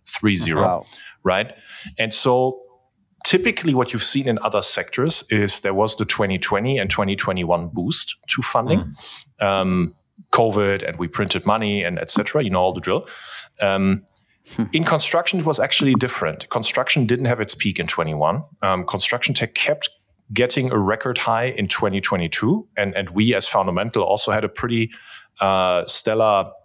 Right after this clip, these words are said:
Speaker 1: um, year of twenty twenty-two with a number of up rounds, et cetera, which was very counter-cyclical to what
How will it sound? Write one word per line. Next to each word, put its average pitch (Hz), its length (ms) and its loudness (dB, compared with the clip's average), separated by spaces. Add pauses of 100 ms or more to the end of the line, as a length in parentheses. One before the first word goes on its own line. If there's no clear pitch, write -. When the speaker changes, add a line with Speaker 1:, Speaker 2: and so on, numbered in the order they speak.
(140)
Speaker 1:
um, 90 580 0
year 104 280 4
of 123 140 -2
twenty 104 500 0
twenty-two 87 400 2
with 120 240 4
a - 20 -18
number 98 220 0
of 87 100 0
up 110 200 0
rounds, 104 180 0
et 90 80 -2
cetera, - 300 -2
which 85 200 -4
was 101 140 0
very 117 320 -2
counter-cyclical 104 760 -2
to - 120 -8
what 87 140 -2